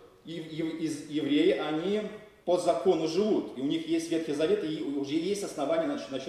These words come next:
на основании чего их можно судить. Тогда возникает вопрос, как тогда судить, как тогда предъявлять претензии язычникам, на основании чего? Например, общество уста-, установило,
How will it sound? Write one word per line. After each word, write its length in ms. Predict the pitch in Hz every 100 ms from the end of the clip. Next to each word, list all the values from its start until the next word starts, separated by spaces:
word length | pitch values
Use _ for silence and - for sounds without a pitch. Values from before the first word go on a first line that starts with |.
| 123 -
на 100 | 139
основании 360 | 143 139 139
чего 200 | - 143
их 140 | 139 123
можно 240 | 120 117
судить. 360 | 117 - - - - _ _ _ -
Тогда 220 | 117 135
возникает 380 | 139 139 147 147
вопрос, 260 | - 156 -
как 180 | 135 127
тогда 260 | 123 117
судить, 440 | - 143 - 117 - -
как 180 | 117 117
тогда 560 | 120 117 127 - - - - - - _ _ - - _ _ _ _ _
предъявлять 520 | - 160 160 170 165 -
претензии 840 | - 196 196 - 170 160 156 -
язычникам, 840 | 294 294 - 294 - 196 233 226 156
на 100 | 151
основании 420 | 151 151 143 139
чего? 420 | - 170 156 - -
Например, 460 | 139 175 269 -
общество 360 | 233 233 208 208
уста-, 240 | - 185
установило, 760 | - 175 175 180 240 226 -